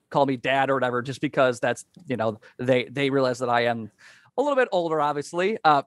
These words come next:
probably older for the gaming scene overall, uh, com-, com-, compared to kinda what it's evolved to. Um, but no, I mean,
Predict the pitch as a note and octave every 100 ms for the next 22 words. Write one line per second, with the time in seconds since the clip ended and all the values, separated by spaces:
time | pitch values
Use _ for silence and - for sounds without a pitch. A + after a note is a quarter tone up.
0 | _ F3 D3+ D3+ D3+ C#3+ C#3+ C#3 - C#3+
1 | C3+ C3+ B2+ A#2+ - _ _ C#3 D3 C3+
2 | C3 - D3 C3 B2 A#2+ A#2+ B2+ B2 B2
3 | - A#2+ A2+ G#2+ B2 A#2 C3+ B2+ C3 -
4 | B2 A2 - A#2+ A2 A#2+ A2+ A#2+ G#2+ A#2+
5 | C3+ - A#2+ A2+ G#2+ - _ - C3+ B2+
6 | B2 A2 - B2 D3 C3+ C3 _ _ -
7 | - _ C#3 D#3 D3 C3+ C3+